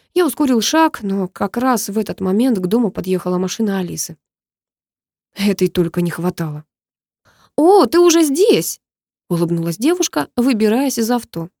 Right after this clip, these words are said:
"Отлично, поможешь с вещами. Я еду с вами, и мне нужно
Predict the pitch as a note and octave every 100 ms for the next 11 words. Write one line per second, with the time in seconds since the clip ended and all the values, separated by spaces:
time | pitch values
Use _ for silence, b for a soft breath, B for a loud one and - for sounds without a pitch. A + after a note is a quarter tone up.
0 | - D4 D4 C4 - A#3+ A3+ b b -
1 | D#4 D#4+ D#4+ D#4+ D#4+ - G3+ F3 - _
2 | - B D4 D4+ E4 D4+ - F4+ G#4 A#3+
3 | A3 C#4+ F4 D4+ C#4 C#4+